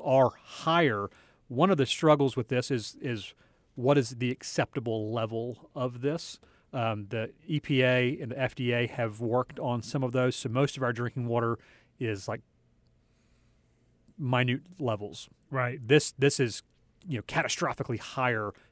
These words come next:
Speaker 1: is what is, what is being found in these fish.
Speaker 2: Did the study talk at all about the, uh, after effects if you eat these fish? What, what it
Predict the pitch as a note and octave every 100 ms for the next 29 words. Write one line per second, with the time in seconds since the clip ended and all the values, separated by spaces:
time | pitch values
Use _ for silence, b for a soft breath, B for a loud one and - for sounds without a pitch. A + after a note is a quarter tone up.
0 | - A#2+ A2+ A#2+ A2+ G#2+ - - - A#2+
1 | A2 G#2+ G#2 - B2+ G#2+ G2+ G2+ - -
2 | - - b b b b _ _ F3 E3+
3 | C#3 D3 - G3+ B3 G#3+ F3+ F#3+ F3+ D#3+
4 | E3 D3 D#3+ D3 D3 C#3+ - B2 B2+ -
5 | C3+ C3 - C#3 D3 D#3 C#3 - D#3 D3+
6 | - - - D3+ - D3+ D#3 D#3 C#3+ D3
7 | D#3 - - D#3+ D#3 - C#3 D3+ - C#3
8 | D3+ D#3+